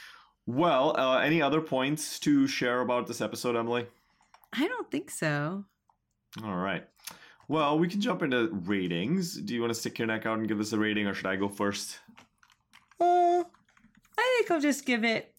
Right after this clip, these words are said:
Speaker 2: I'll give it a three point five. I thought it was solid. I wasn't like, "Oh, this was great," and I was, like, laughing so hard during it, but
Speaker 1: Mm-hmm.
Speaker 2: I didn't think it was a bad episode. So just solid three point five out of five.
Speaker 1: Totally. I'm at a seven as well. Like, it was, it was
Speaker 2: Mm-hmm.
Speaker 1: good. I could watch it again, but it's not, like,
Speaker 2: Right.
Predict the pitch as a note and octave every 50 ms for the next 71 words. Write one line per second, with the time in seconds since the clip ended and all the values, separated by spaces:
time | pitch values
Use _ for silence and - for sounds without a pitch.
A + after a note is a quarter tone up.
0 | _ D#4 F#4+ D#4 D#4 D4+ C4+ B3 G#3+ G#3 - - A#3 A3 G#3+ G#3+ - F#3+ F3+ -
1 | - - E3 D#3 D#3 D3+ D#3 D#3 D#3 - - D4+ - F4+ E4 D4+ C#4+ A#3+ B3+ B3
2 | - - A3 G#3+ G#3+ G#3 G#3+ G#3+ G#3 G#3 G#3+ - - A3+ A3+ A#3 A#3+ A3 A3+ A#3
3 | F#3 G#3+ A#3 A3 - - B3 B3 B3 A#3+ G#3 A3 G#3+ - A#3+ G3+ F#3 D#3 - -
4 | F#3+ F3 E3 F3 G3 G3 F#3+ F#3 F3+ - - F3 E3+ E3+ E3 E3 D#3+ E3+ D#3+ D#3+
5 | D#3+ D#3+ D#3 D#3+ D#3+ - F3 E3+ D#3 - F3 E3 D3+ D#3+ E3+ E3 E3 E3+ E3 E3
6 | F3+ E3+ E3+ E3+ E3+ E3+ E3+ E3+ E3+ - - - - - - - A#3+ A#3+ A3+ G#3
7 | A3 A#3 G#3 G3+ - G#3+ - G#3 E3 C#3+ F3 F3+ E3 D#3+ D3+ C3+ C3+ C#3 D#3 D#3
8 | - F3+ - - F3+ F3 F3 F3+ G3+ A3 A#3+ - - - G3+ G3 G3 G#3+ G#3+ -
9 | - G4+ G#4 - - - _ _ _ - - D#4 D4 C#4+ C#4+ C#4+ C#4 C#4+ C#4 C4
10 | - C4+ B3 A#3+ - A#3 G#3+ G#3 G3 G3 G3 G3 F#3+ - E3+ D#3+ D3+ D#3+ D#3+ -
11 | _ _ _ _ - - - - - - - G3 G3+ F#3+ E3+ B2 G2 F2 E2+ F#2+
12 | A2 B2 B2 B2 A#2 - B2 G#2+ G2 G2+ G2 F#2+ F2 E2+ F2+ D#2+ D2+ D#2 F2+ G2+
13 | A2+ C#3 E3+ F#3+ E3+ - F#3 A3+ A#3+ F#3+ E3+ C3+ C#3 C#3 C3+ B2 B2 C#3+ - -
14 | C#3+ A2+ G2 F#2+ - - G#2 F#2 F2 E2 F2 E2 E2 E2+ F2 F2+ F2+ F2 - G#2
15 | G2+ - - D2+ - D#4+ A#3 G3 - -